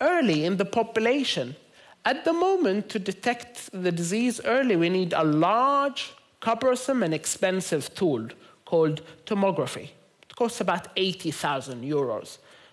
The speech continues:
It's available in specialized clinics, but it's not available everywhere, and it's not available in low-income countries.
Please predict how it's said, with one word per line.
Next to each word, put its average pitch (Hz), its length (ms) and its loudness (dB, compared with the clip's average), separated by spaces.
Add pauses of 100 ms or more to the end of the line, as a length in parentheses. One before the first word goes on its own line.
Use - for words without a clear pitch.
It's 311 160 -2
available 285 500 4
in 151 80 0
specialized 151 800 -2
clinics, 214 560 -2 (640)
but 262 140 2
it's 254 160 -6
not 269 160 -2
available 180 480 2
everywhere, 127 540 -2 (500)
and 185 340 -2
it's 202 160 -6
not 240 180 -2
available 156 440 2
in 139 180 0
low-income 135 580 -2
countries. - 680 -6